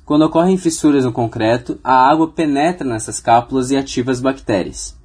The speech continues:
Elas, por sua vez, consomem os nutrientes e produzem carbonato de cálcio, que preenche as fissuras e restaura a integridade natural do concreto. Essa propriedade de autorregeneração reduz a necessidade de reparos e substituição,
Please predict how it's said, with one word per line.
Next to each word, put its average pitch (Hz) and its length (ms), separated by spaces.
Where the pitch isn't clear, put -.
Elas, 131 260
por 139 160
sua 139 240
vez, 120 280
consomem 143 580
os 135 100
nutrientes 143 540
e 156 40
produzem 139 480
carbonato 135 640
de 131 80
cálcio, 113 540
que 123 100
preenche 139 480
as 156 140
fissuras 139 520
e 143 60
restaura 135 520
a - 20
integridade 127 600
natural 120 460
do 113 80
concreto. 110 560
Essa 175 220
propriedade 160 480
de 151 100
autorregeneração 135 840
reduz 147 420
a 151 60
necessidade 120 540
de 110 60
reparos 113 560
e 123 40
substituição, 131 920